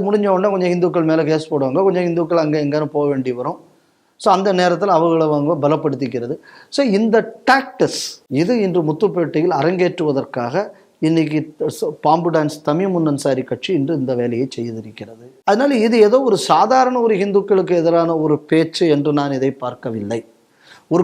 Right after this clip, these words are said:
கூலிக்கார பயலை கொண்டு ஹிந்துக்களை திட்ட வச்சிருக்கான் அப்படின்னு நான் நினைக்கவும் இல்லை. ஆனா இது ஒரு வைடர் கான்ஸ்பிரசி, இந்த வைடர் கான்ஸ்பிரசியோடு ஒரு அங்கமாக நான் இந்த பேச்சை பார்க்கிறேன். இதை அரசாங்கம் சாதாரண ஏதோ ஒரு ஹேட் ஸ்பீச் அப்படி, ஹேட் ஸ்பீச்னு கூட ஒத்துக்க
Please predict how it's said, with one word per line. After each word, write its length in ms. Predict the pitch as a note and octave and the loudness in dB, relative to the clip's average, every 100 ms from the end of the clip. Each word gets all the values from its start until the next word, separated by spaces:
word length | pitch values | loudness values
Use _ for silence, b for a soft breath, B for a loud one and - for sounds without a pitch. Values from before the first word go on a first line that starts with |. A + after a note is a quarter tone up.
| G#3 | 2
கூலிக்கார 360 | B3+ B3+ B3 A3+ A3 | 2 4 4 4 4
பயலை 200 | G#3 G#3 | 2 2
கொண்டு 160 | G3 A3+ | 0 0
ஹிந்துக்களை 360 | G3 G3+ G3 G3 F#3+ | 2 2 2 0 0
திட்ட 160 | E3+ F#3+ | 0 0
வச்சிருக்கான் 400 | D#3+ E3 E3+ D#3+ | 0 0 0 0
அப்படின்னு 300 | D3 F3+ E3+ | 0 0 2
நான் 140 | D#3+ C#3 | 0 0
நினைக்கவும் 460 | D3+ D3+ D3 D#3 B2 | -2 0 0 0 -2
இல்லை. 240 | B2 C3+ A#2+ - - B2+ | -2 -2 -4 -8 -10 -4
ஆனா 160 | D3 F3+ D#3+ | -2 -2 -2
இது 100 | D3 C#3 | -2 -2
ஒரு 100 | C#3 B2 C3 | -2 -2 2
வைடர் 420 | G3 A#3 A#3 G3+ - | 2 2 0 0 -2
கான்ஸ்பிரசி, 680 | F#3+ G#3 - A3 B2+ - B2+ - | -2 -2 0 0 0 -4 -10 -6
இந்த 100 | B2 A#2 | -4 0
வைடர் 340 | C#3+ F#3+ G3+ E3+ - | 0 2 0 -2 -2
கான்ஸ்பிரசியோடு 800 | E3+ F#3 - F3 D#3 D3 D3+ F#3 C#3 | -2 -2 -4 -4 -2 0 0 0 -2
ஒரு 80 | B2+ C3 | -2 -2
அங்கமாக 540 | F3+ G3 D#3 C#3 F3 D#3 | -2 -2 -2 -4 -4 -4
நான் 180 | C3+ B2+ | -4 -4
இந்த 140 | B2 - | -6 -6
பேச்சை 280 | C3 C3 B2 B2+ | -6 -4 -8 -8
பார்க்கிறேன். 400 | A#2+ - C#3+ G3+ B B B B C#3 | -10 -6 -4 -4 B B B B -2
இதை 120 | C#3 C3+ C3 | 0 0 -2
அரசாங்கம் 560 | D3+ E3 F#3 F3 F#3+ D3+ C3+ | -2 0 -2 -2 -6 -4 -2
சாதாரண 460 | C3 E3 F#3+ G3 G3 | 0 2 2 2 0
ஏதோ 100 | E3+ F3+ | 0 2
ஒரு 80 | D#3 D#3 | 0 2
ஹேட் 240 | F#3+ F#3 - | 0 0 -6
ஸ்பீச் 320 | F3+ E3 D#3 | -4 -2 -2
அப்படி, 180 | C3+ D#3+ D#3 B B - | -2 -2 -2 B B -2
ஹேட் 160 | C#3+ | -2
ஸ்பீச்னு 320 | E3 F3+ F3 F3+ | 0 -2 -2 0
கூட 100 | F3 | 0
ஒத்துக்க 220 | D3+ F#3 | 0 0